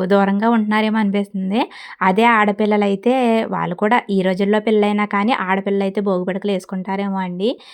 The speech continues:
ఆహ్, ఇంకా మా పిల్లలైతే అసలు వాటి జోలికి కూడా వెళ్ళరు. స్కూల్ నుంచి రావడం,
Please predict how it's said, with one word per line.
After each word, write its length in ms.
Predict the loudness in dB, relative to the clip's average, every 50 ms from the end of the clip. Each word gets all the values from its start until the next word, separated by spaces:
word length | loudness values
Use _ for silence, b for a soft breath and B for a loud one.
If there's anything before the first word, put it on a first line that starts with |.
| B B B B B B
ఆహ్, 380 | -4 -2 -2 -2 -2 -2 -2 -4
ఇంకా 180 | -4 -4 -4 -2
మా 140 | -2 -2 -2 -2
పిల్లలైతే 460 | 0 0 0 0 0 0 -2 -2 -4
అసలు 200 | -6 -4 -2 -2
వాటి 220 | -2 -2 -2 -4
జోలికి 320 | -2 -2 -2 -2 -2 -4 -6
కూడా 200 | -4 -2 -2 0
వెళ్ళరు. 380 | -2 -2 -2 -4 -4 -2 -2 -2 -4 B B B B B B
స్కూల్ 320 | _ 0 2 4 4 4
నుంచి 260 | 2 0 -2 -2 -2 -2
రావడం, 440 | -2 0 0 -2 -2 -2 -2 -2